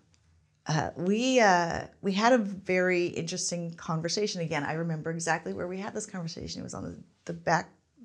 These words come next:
stoop of his house. And, um, he wanted me to have a real job. And he was concerned. He was concerned that I wasn't gonna be able to make a living in the industry. And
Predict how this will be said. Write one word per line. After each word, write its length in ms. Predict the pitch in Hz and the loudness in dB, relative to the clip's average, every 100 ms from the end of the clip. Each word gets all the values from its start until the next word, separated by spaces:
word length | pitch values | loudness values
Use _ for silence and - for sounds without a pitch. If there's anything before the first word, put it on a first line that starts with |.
| - | -12
stoop 340 | - - 185 175 | -6 0 0 0
of 100 | 170 | -4
his 340 | 175 165 - - _ - _ _ | -4 -6 -8 -16 _ -20 _ _
house. 540 | - 269 170 - - - _ - - - _ _ _ | 8 10 10 4 -10 -14 _ -20 -20 -20 _ _ _
And, 500 | 180 185 180 180 165 - - | 6 8 6 2 -2 -4 -8
um, 540 | 175 170 170 165 - - _ _ - | -4 -2 -2 -4 -8 -12 _ _ -16
he 440 | 160 - 214 202 190 | -10 -2 2 4 2
wanted 420 | 180 185 196 196 | 2 4 4 4
me 80 | 185 | 2
to 60 | |
have 220 | 170 170 160 | 2 2 -2
a 40 | |
real 220 | 151 139 | -2 -4
job. 380 | 147 - - - - - _ | -4 -6 -6 -8 -18 -20 _
And 120 | 170 | 0
he 100 | 170 | 2
was 140 | 180 170 | 0 -2
concerned. 640 | 214 214 202 135 - - | -2 -2 -2 -2 -6 -6
He 60 | 196 | -4
was 100 | 190 | -4
concerned 580 | 180 165 220 220 226 | -4 -4 0 2 2
that 160 | 202 - | 0 0
I 140 | 180 | 0
wasn't 340 | 175 175 175 170 | 0 -2 -6 -6
gonna 200 | 175 165 | -4 -4
be 140 | 165 | -2
able 120 | 160 | -4
to 60 | 156 | -4
make 480 | 156 147 147 - - _ _ _ - - | -2 -2 -4 -12 -20 _ _ _ -14 0
a 100 | 170 | 2
living 480 | 165 156 - - - - _ - | 4 0 -4 -8 -10 -20 _ 0
in 140 | 170 | 2
the 120 | 165 | 2
industry. 560 | 151 156 - - - - - - - - - _ - | -2 -4 -8 -8 -10 -12 -18 -20 -20 -20 -20 _ 0
And 560 | 175 170 165 165 - | 2 2 2 0 -4